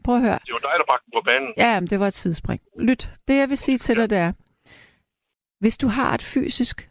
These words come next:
Speaker 1: meget krævende arbejde her i Danmark,
Speaker 2: Ja.
Speaker 1: kan du så ikke
Speaker 2: Ja.
Speaker 1: forstå, at, at mennesker, som ser frem til den her dag, hvor de kan, et, restituere, to, de kan være
Speaker 2: Ja.
Speaker 1: sammen med deres familie, at de er meget skuffede over, at den bliver taget fra dem?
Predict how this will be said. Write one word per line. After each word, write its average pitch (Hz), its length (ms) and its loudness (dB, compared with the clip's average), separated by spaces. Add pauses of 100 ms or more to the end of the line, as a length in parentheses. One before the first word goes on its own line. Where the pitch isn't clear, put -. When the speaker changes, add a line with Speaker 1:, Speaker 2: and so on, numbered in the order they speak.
(160)
Speaker 1:
meget 170 280 2
krævende 170 380 2
arbejde - 460 -2
her 165 180 0
i 151 40 -2
Danmark, 139 340 0
Speaker 2:
Ja. 139 60 0 (480)
Speaker 1:
kan - 80 -2
du 208 60 2
så 262 80 4
ikke 285 140 -2
Speaker 2:
Ja. 269 60 -8
Speaker 1:
forstå, 269 460 0 (280)
at, 202 120 0 (300)
at 190 120 0 (500)
mennesker, 220 500 4
som 214 240 0
ser 214 160 0
frem - 400 -2
til 240 160 0
den 208 200 2
her 220 160 0 (120)
dag, - 340 -2
hvor 214 160 0
de 196 160 -4
kan, - 240 0 (360)
et, 214 220 2 (200)
restituere, 185 720 0 (340)
to, - 240 0 (140)
de - 60 -10
kan 185 120 0
være 196 160 0
Speaker 2:
Ja. - 100 -6
Speaker 1:
sammen - 200 -2
med 190 80 -2
deres 185 280 0
familie, 175 460 2 (680)
at - 140 -2
de 226 180 4
er 190 300 2 (240)
meget 196 300 0
skuffede 185 460 2
over, 170 220 -2 (100)
at 180 140 0
den 185 200 0
bliver 180 180 0
taget 165 260 0
fra 151 200 -2
dem? 143 80 -2